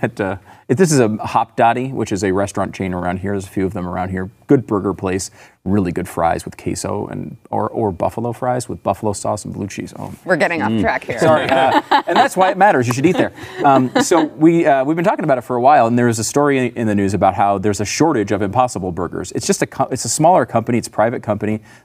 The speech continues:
Speaker 1: um, that's trying to make basically plant-based meat that tastes like meat and not just crap, which is the typical way, uh, these burgers would taste. And so there's, you know, got a lot of money behind them, and they came out with these burgers. I've had them a bunch of times before. They're,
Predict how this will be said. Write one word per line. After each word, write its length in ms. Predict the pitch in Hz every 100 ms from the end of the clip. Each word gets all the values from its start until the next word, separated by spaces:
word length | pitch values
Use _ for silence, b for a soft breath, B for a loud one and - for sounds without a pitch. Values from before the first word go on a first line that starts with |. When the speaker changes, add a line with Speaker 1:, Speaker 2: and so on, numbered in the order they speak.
| -
Speaker 1:
um, 160 | 98
that's 180 | 95 95
trying 280 | - 110 110
to 80 | 107
make 320 | 104 95 -
basically 640 | 107 110 113 107 90 92 B B B -
plant-based 680 | 214 117 123 - 104 101 - 98 - -
meat 400 | 95 104 104 - -
that 160 | 104
tastes 300 | - 101 -
like 320 | 98 95 - -
meat 260 | 165 - - -
and 200 | 117 110
not 260 | 113 -
just 240 | - 107 -
crap, 380 | - 139 - -
which 180 | - 143
is 120 | 214 -
the 80 | -
typical 380 | - 160 123 98
way, 200 | 90 90 92
uh, 220 | 98 92
these 200 | 98 98
burgers 360 | - 98 92 -
would 100 | 107
taste. 320 | 185 - -
And 160 | 110
so 220 | 127 123 117 b b
there's, 240 | 127 110
you 60 | 202
know, 100 | 160
got 140 | 107 92
a 20 |
lot 180 | 110 147
of 60 |
money 180 | 135 131
behind 320 | 123 117 117
them, 140 | 117 110
and 80 |
they 120 | 98 95
came 280 | - 139
out 100 | 139
with 80 | 120
these 120 | 113 104
burgers. 380 | 95 95 95
I've 260 | - 107 107
had 320 | 110 113 120
them 240 | 120 110 -
a 60 |
bunch 200 | 101 98
of 60 | -
times 220 | 101 92
before. 380 | 87 90 90 92
They're, 220 | 110 104